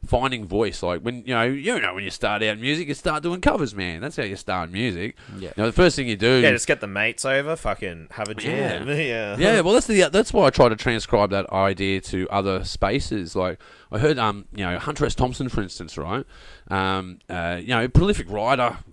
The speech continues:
Speaker 1: gonzo, uh, journalism, you know, uh, Fear and Lo-, uh, Fear
Speaker 2: He's,
Speaker 1: and
Speaker 2: yeah, I was
Speaker 1: Loathing.
Speaker 2: gonna say, is that the guy from Fear and Loathing?
Speaker 1: Yeah, Fear
Speaker 2: Yeah,
Speaker 1: and
Speaker 2: yeah,
Speaker 1: Loathing,
Speaker 2: yeah.
Speaker 1: like, this, it major,
Speaker 2: Yeah.
Speaker 1: like, his, like, literally his own genre,
Speaker 2: Yeah.
Speaker 1: right? Uh, you know,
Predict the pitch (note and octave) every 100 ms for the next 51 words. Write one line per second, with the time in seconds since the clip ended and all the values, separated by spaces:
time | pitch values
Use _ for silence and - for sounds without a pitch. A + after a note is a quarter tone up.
0 | F2+ A#2+ C3 B2 A#2 A2 G#2+ G2 F2 F#2+
1 | F2+ F2+ A#2 A#2+ A#2 A2+ A#2 A2 F#2+ F#2+
2 | F#2 F2 E2+ - D#3 B2+ A2 - G#2+ F#2+
3 | C#3 C#3 A#2+ A#2+ B2 A#2+ D#3+ D3 C#3+ C3+
4 | C#3 C3+ C#3 C3+ B2+ A2+ G#2 G2+ A2+ D3
5 | C3+ F3 E3+ C3+ C#3+ D3 C3+ C3 C3 C3+
6 | - C#3+ C#3 F#3 F3+ F3 D3+ C3+ D3+ C#3
7 | C#3+ E3+ C3+ D3+ C#3+ C#3+ F#3 F3 D#3+ C#3+
8 | C3 C3 B2 G#2 A2+ G#2+ E2 - G2 F2+
9 | G2+ D3 - - - - G#2 G2 G2+ A2
10 | A#2 G2 A2 G#2+ G2+ G2+